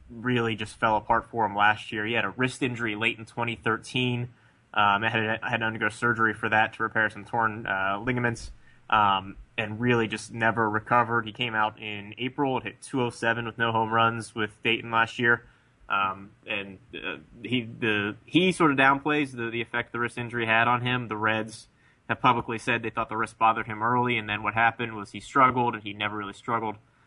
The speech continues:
playing baseball before, and really just kind of withered under, uh, some of that pressure and some of that, and just kept trying to press through it.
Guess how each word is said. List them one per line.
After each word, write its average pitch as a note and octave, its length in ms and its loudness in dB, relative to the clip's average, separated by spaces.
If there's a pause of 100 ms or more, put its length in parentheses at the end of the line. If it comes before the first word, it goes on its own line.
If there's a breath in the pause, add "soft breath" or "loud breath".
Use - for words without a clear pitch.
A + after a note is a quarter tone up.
(200 soft breath)
playing A2+ 220 2
baseball A#2 340 -2
before, A2 520 -2
and G2+ 140 -6
really A2 300 -2
just G#2 240 -12
kind G#2+ 240 -2
of G2+ 120 -6 (140)
withered A2+ 460 0
under, G#2 440 0 (140)
uh, - 180 -8
some A2 260 0
of G#2+ 60 2
that G#2+ 180 4
pressure G#2+ 360 2
and G2+ 140 -4
some G#2+ 160 -2
of G#2+ 60 0
that, G#2 180 4
and G#2 80 -8
just G#2 140 -14
kept - 180 -2
trying A2 220 2
to G#2 60 -4
press - 320 0
through A2+ 240 -4
it. A2 100 -4